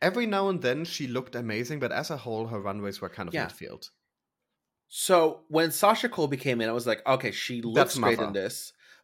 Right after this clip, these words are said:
Speaker 2: but
Speaker 1: <laughs>
Speaker 2: will her runways, you know, meet the mark?" And bitch, they didn't just so much meet it as they sprinted past it.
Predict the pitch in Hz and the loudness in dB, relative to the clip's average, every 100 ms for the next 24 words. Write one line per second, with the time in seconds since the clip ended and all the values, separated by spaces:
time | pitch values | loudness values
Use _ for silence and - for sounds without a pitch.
0 | - 123 123 - _ _ _ _ - - | 2 4 4 2 _ _ _ _ -20 -18
1 | - 131 143 147 135 143 127 147 180 143 | -10 0 4 4 4 0 2 2 2 0
2 | 90 85 117 - - - _ _ _ _ | -2 -2 -6 -10 -12 -16 _ _ _ _
3 | _ _ 127 120 98 - - 131 131 123 | _ _ -6 -4 -4 -8 -10 -6 -6 -6
4 | - 117 143 101 - - - _ _ _ | -6 -2 -2 -4 -8 -20 -20 _ _ _
5 | _ - 156 202 202 185 180 226 233 240 | _ -2 4 4 6 8 8 6 2 2
6 | - 190 147 - 143 143 165 - 135 131 | 4 4 2 0 0 2 2 6 6 6
7 | 139 123 110 - - - 143 151 151 160 | 2 0 -2 -4 -4 0 0 2 0 -2
8 | - - 127 113 - - 147 175 - | -2 0 2 0 -2 -2 0 -2 -6